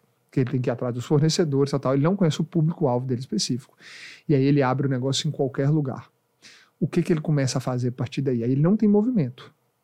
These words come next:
Ele começa a queimar o famoso capital de giro que ele já tinha pouco.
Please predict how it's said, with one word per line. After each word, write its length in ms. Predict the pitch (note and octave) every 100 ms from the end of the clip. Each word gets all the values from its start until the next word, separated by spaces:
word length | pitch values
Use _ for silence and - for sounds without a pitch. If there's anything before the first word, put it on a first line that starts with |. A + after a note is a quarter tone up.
| _ _ _ - - - - - _ -
Ele 120 | B2
começa 360 | D#3+ C#3+ C#3+
a 40 | C#3
queimar 420 | D#3+ C#3 C3+ C#3+
o 40 | D3+
famoso 440 | C#3 C3 D3+ D#3+
capital 320 | C3+ - D3
de 140 | D3+ E3
giro 360 | B2 D3+ E3 F3+
que 80 |
ele 100 | E3
já 120 | D3 C#3
tinha 220 | - G3+
pouco. 460 | F3+ A#2+ - -